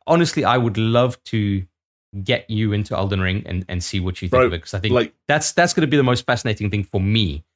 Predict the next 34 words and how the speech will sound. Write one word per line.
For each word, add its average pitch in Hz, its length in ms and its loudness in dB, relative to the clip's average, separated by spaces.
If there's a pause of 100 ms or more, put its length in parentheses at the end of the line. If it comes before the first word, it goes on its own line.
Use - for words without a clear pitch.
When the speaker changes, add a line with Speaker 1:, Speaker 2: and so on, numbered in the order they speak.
(140)
Speaker 1:
knowing 135 280 4
Speaker 2:
Huh. 113 60 4
Speaker 1:
you 117 300 2
and 120 200 2
your 127 120 2
tastes 92 520 -2
and 95 140 -4
how 101 500 2 (320)
you 104 320 0
kind 101 380 -2
of 92 180 -4
come 101 260 -4
up 95 220 -4 (160)
and, 90 220 -4
and, 95 220 -4
and 90 200 -4 (240)
feel 101 320 2
about 87 340 -2
it. - 140 -10 (240)
Obviously, 120 500 0
not, 127 220 -2
like, 95 200 -2 (580)
with 107 180 0
only 101 160 0
one 113 280 2
hour 85 280 0
under 82 160 -6
your 82 100 -2
belt, 87 220 -4
but, 98 120 -6
like, 90 180 -6
let's 98 140 -4
say 92 140 -2
ten 78 380 -8